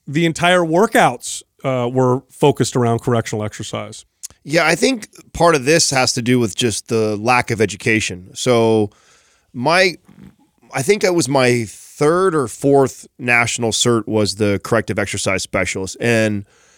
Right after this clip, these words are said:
Speaker 2: I do remember, uh, of all the certifications that I went through,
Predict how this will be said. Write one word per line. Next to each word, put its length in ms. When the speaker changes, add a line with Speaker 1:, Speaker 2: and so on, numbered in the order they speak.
Speaker 2:
I 120
do 280
remember, 580
uh, 100
of 160
all 160
the 80
certifications 800
that 80
I 80
went 300
through, 520